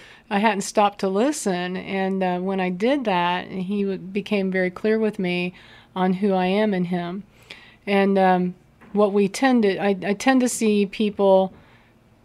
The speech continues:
drive at perfectionism so much,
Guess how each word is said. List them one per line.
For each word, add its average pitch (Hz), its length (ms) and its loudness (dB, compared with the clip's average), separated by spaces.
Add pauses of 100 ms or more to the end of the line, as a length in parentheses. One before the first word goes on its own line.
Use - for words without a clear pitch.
(120)
drive 208 460 6
at 190 240 0
perfectionism 190 920 0
so 196 420 0
much, 185 720 -4